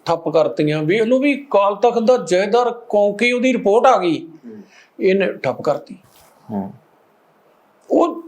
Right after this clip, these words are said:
Speaker 1: ਜਿਹੜੇ ਉਹਨਾਂ ਕੱਢੇ ਪੱਚੀ ਹਜ਼ਾਰ, ਉਹ ਤੇ ਰਿਕਾਰਡ ਸੀਗੇ, ਉਹ ਕਿਹੜੇ ਛਿਪ ਗਏ?
Speaker 2: ਹੂੰ।
Speaker 1: ਖਾਲੜਾ ਹੀ ਮਰ ਗਿਆ ਨਾ।
Speaker 2: ਹੂੰ।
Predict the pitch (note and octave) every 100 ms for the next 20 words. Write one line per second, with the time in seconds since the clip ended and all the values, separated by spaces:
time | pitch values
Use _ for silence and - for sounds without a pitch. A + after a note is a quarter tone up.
0 | - C#3+ B2+ D3 G3+ C4+ C4+ C4 C4 B3+
1 | G#3 A3+ D#4 - - A#3+ A#3+ B3 F#3+ -
2 | - - - - - - F4 - - A#3
3 | C#4+ D4+ D#4 - E4 E4 E4+ E4+ E4 -
4 | - C4+ B3 B3+ B3+ - _ _ - G2+
5 | G2 - D#3 C3+ D#3 D#4+ D#4+ F#3+ D#3+ C3+
6 | A#2 - - A#2+ G#2+